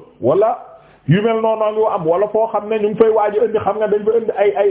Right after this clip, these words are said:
ay bernde, ay lekk, ay, ay yu mel noonu. Te xam nga ne fii nii bari nañu koy def. Nga def benn laaya biir bu ndaw, laata ñuy kii. Ne, ah, mbokk yi, euh, wala digle,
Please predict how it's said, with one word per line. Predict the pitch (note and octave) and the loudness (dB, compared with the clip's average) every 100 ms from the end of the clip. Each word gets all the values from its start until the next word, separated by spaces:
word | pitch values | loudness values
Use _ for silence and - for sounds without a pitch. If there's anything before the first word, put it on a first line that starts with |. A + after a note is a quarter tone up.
| G3 | 0
ay | F#3+ F3+ | 0 0
bernde, | G3+ G3+ F3+ | 0 -2 0
ay | F#3 G#3 G#3 | 0 0 0
lekk, | G3 - | -4 -2
ay, | E3 G3 G3+ | 0 2 0
ay | F#3+ G3+ G3 | 0 0 0
yu | G#3+ | 0
mel | A3 G3+ | 0 0
noonu. | D3+ G2 - - _ _ _ _ _ _ - _ _ | -2 -6 -20 -20 _ _ _ _ _ _ -20 _ _
Te | G3 C4+ | 0 2
xam | C4+ | -2
nga | B3+ A3 | -2 0
ne | A#3+ B3 D3 - | 0 -2 -4 0
fii | A3+ B3 | 2 2
nii | A#3+ C4 F#3 | 2 2 2
bari | - A#3 | 2 2
nañu | A3+ A3 | 0 0
koy | G#3 F#3+ | 2 2
def. | C#3+ - - - _ _ _ - | -2 -6 -20 -20 _ _ _ -6
Nga | B2+ C#3+ | 0 0
def | E3+ | 0
benn | D3 D#3+ D3+ C#3+ | 0 0 0 0
laaya | C#3 C#3 C3 | 2 2 2
biir | C3 | 0
bu | A#2+ A2 | 0 0
ndaw, | A2+ C3 - C#3 | 0 -2 -4 -2
laata | C3 C3+ | 0 0
ñuy | C3+ C3 A2 | -2 -2 -4
kii. | G#2 F#2 - _ _ _ _ - _ _ _ _ - B2+ | -8 -8 -16 _ _ _ _ -20 _ _ _ _ -8 -2
Ne, | C#3+ | 0
ah, | D3+ D#3+ D3+ | 0 -2 0
mbokk | F3 F3+ C#3+ | -2 0 0
yi, | C3+ - | 0 0
euh, | A2+ A#2 G#2 - - - _ _ _ _ - | 2 2 2 0 -6 -20 _ _ _ _ 0
wala | C3+ D#3 D3+ | 2 2 0
digle, | C#3+ E3 D3 D#3+ | 0 2 2 0